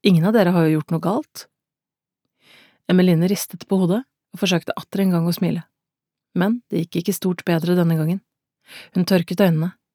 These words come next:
«Jeg vet ikke hvorfor jeg reagerer så dumt»,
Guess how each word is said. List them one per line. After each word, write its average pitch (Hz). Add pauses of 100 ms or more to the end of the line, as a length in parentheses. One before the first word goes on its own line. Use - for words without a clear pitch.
(1500)
«Jeg 202
vet 170
ikke 226
hvorfor 185
jeg 180
reagerer 170
så 202
dumt», -